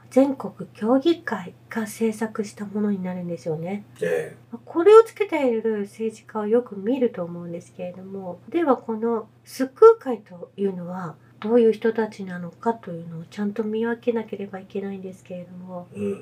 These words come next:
Speaker 1: まあ、私はそのブルーのバッジがついていると、ちょっと嘘をついてしまう人なんだなと思うんですね。
Speaker 2: あ、そうなんですか？
Speaker 1: ええ。まあ、こういう人たちは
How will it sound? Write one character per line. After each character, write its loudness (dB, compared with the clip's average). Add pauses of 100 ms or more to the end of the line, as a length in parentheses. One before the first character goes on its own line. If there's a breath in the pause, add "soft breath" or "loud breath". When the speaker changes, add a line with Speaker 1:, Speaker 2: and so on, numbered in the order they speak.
(180)
Speaker 1:
ま 2
あ、 6
私 0
は 0
そ -2
の 4
ブ -4
ル 4
ー 6
の 4
バ 0
ッ -6
ジ -12
が -12
つ -18
い -14
て -16
い -8
る -12
と、 -20
ち -14
ょ -6
っ -16
と 2
嘘 4
を 2
つ -12
い -8
て -8
し -12
ま -12
う -12
人 -16
な -14
ん -12
だ -14
な -14
と -14
思 -4
う -6
ん -8
で -12
す -20
ね。 -6 (220)
Speaker 2:
あ、 -10
そ 8
う 6
な 2
ん -10
で -12
す -18
か？ -12 (100)
Speaker 1:
え -2
え。 -2 (360 soft breath)
ま 2
あ、 -10
こ 0
う 4
い 4
う 4
人 -12
た 6
ち -8
は -8